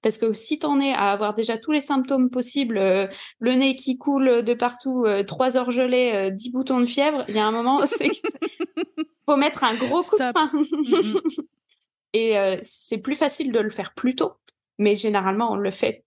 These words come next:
Speaker 1: pas plus tôt.
Speaker 2: Mhm.
Speaker 1: On le fait au moment où c'est le plus compliqué,
Speaker 2: Bien
Speaker 1: ou
Speaker 2: sûr.
Speaker 1: alors après, une fois qu'on a fait le burn-out et qu'on essaye de revenir et qu'on essaye de ne pas refaire les mêmes
Speaker 2: Mhm.
Speaker 1: erreurs. Et c'est dur, mais c'est là qu'il faut mettre les plus gros coups de frein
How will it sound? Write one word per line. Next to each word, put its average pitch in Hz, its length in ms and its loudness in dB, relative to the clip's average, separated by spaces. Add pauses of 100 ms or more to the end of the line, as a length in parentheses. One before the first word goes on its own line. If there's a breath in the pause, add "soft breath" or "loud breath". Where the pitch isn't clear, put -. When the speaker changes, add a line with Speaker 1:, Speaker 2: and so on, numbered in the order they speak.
Speaker 1:
pas 208 140 -2
plus 214 260 -8
tôt. - 200 0
Speaker 2:
Mhm. 214 140 -2
Speaker 1:
On 208 40 2
le 202 140 2
fait 202 180 0
au 208 60 2
moment 214 340 2
où 226 80 -4
c'est 220 180 -2
le 190 100 -4
plus - 160 -10
compliqué, 220 640 -2 (200 loud breath)
Speaker 2:
Bien 196 160 -8
Speaker 1:
ou - 20 -10
Speaker 2:
sûr. 277 180 0
Speaker 1:
alors 240 320 2 (160)
après, 233 480 -2
une 226 120 -2
fois 240 180 -2
qu'on 220 100 -4
a 190 80 0
fait 208 140 -4
le 220 80 -4
burn-out 220 500 0
et 208 80 -6
qu'on 190 160 -4
essaye 226 280 0
de 233 60 2
revenir 220 400 0
et 233 100 -2
qu'on 196 140 -6
essaye 226 260 0
de 196 100 -4
ne 180 140 -4 (140)
pas 277 120 2
refaire 226 340 -4
les 202 80 -2
mêmes 190 200 -2
Speaker 2:
Mhm. 196 60 -4
Speaker 1:
erreurs. 190 280 -4 (800 loud breath)
Et 190 500 0
c'est 185 460 -4
dur, 233 280 -2
mais 220 120 0
c'est 208 140 -2
là 208 100 2
qu'il - 160 -12
faut 220 100 -8
mettre 208 200 -4
les 185 60 -4
plus 214 140 -6
gros 226 260 0
coups 254 200 -10
de - 40 -14
frein 254 220 -4